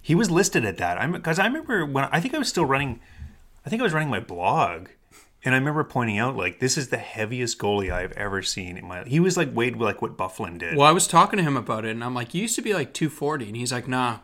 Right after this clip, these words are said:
Speaker 2: like, two fifty-five."
Speaker 1: I,
Speaker 2: And he just
Speaker 1: I'm
Speaker 2: didn't eat well. Like, what he told me is, like, coming up, he was always just really talented, and it didn't matter that he was big.
Speaker 1: But his frame is so massive, he could carry that and probably not look that fat.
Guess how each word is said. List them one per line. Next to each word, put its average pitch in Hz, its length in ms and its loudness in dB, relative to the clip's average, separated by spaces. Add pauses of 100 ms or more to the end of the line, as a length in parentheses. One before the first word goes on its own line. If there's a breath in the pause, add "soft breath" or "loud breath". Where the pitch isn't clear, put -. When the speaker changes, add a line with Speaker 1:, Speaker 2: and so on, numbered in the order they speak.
(120)
Speaker 2:
like, 123 160 -10
two 143 160 -4
fifty-five." 110 720 -8 (920 soft breath)
Speaker 1:
I, 117 80 6
Speaker 2:
And 135 260 -2
he 135 60 2
just 165 160 6
Speaker 1:
I'm 190 60 2
Speaker 2:
didn't 156 200 8
eat 170 160 6
well. 139 160 6
Like, 127 220 2
what 165 140 6
he 175 100 0
told 170 240 4
me 156 120 0
is, 120 160 0
like, 123 160 -2
coming 143 320 0
up, 185 320 2 (200 loud breath)
he 156 100 2
was 156 140 6
always 135 240 4
just 147 200 0
really 117 220 -4
talented, 151 500 -2
and 104 80 -8
it 104 120 -12
didn't 120 240 -4
matter 117 320 0
that 104 140 -8
he 104 100 -6
was 104 140 -8
big. 170 380 -2 (160 loud breath)
Speaker 1:
But 139 100 2
his 180 120 2
frame 165 380 -2
is 110 120 0
so 185 280 0
massive, 131 440 0
he 135 120 -6
could - 180 -4
carry 120 300 0
that 104 120 2
and 95 80 -8
probably 113 240 -2
not 95 240 -4
look 104 180 -4
that 87 180 -4
fat. 90 440 -8